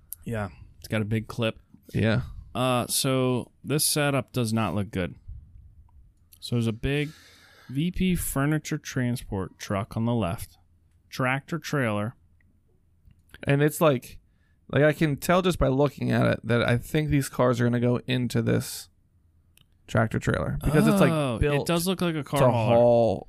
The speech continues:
Speaker 2: something.
Speaker 1: Yeah, it's one of those tractor trailers that's really low. It looks like a car hauler that would have, like, a f-, floor that lifts.
Speaker 2: Right.
Speaker 1: But they're in this big old warehouse, and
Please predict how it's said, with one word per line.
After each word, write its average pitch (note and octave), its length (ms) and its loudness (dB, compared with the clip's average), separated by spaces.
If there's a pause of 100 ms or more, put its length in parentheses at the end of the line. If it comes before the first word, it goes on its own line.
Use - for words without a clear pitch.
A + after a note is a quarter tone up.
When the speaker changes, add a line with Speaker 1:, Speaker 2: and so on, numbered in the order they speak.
(160)
Speaker 2:
something. - 580 -4
Speaker 1:
Yeah, D#3+ 260 0
it's D3 240 -4
one F#3 120 -2
of G3+ 60 2
those G3 140 -2
tractor E3 300 -4
trailers D3+ 380 -2
that's B2 240 -6
really C#3 400 0
low. A#2 600 0 (600)
It D3 60 -8
looks E3 220 -2
like D#3+ 100 0
a D3 80 -2
car A2 260 -4
hauler G2+ 340 -6
that A#2+ 100 -2
would A#2+ 100 0
have, B2 240 -4
like, A#2 200 -6
a - 20 -4
f-, - 180 -10 (240)
floor B2+ 300 0
that F#2 140 -4
lifts. G#2+ 360 -6 (400)
Speaker 2:
Right. A#2 260 0 (120)
Speaker 1:
But C#3+ 120 -2
they're F#3 220 2
in A3 100 2
this G3 160 0
big D3 480 -4 (180)
old C#3 300 0
warehouse, A#2 720 -8 (560)
and B2 800 2